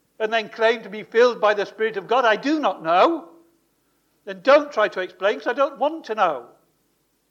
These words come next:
When Christ is in your heart,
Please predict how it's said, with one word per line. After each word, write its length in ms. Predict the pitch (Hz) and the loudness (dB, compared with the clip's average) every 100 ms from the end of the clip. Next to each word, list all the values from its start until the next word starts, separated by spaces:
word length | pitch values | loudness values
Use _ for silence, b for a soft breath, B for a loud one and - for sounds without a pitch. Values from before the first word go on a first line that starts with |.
| _ _ _ _ _ _ _ _ _ _ _ | _ _ _ _ _ _ _ _ _ _ _
When 440 | 175 269 285 277 - | 0 4 4 0 -10
Christ 580 | - 233 262 294 - - _ _ _ | 0 4 6 4 -4 -20 _ _ _
is 200 | 240 226 | -12 -10
in 160 | 240 233 | -10 -4
your 220 | 226 196 | 0 0
heart, 880 | - - 233 247 247 254 262 - | -2 2 6 6 6 2 -4 -14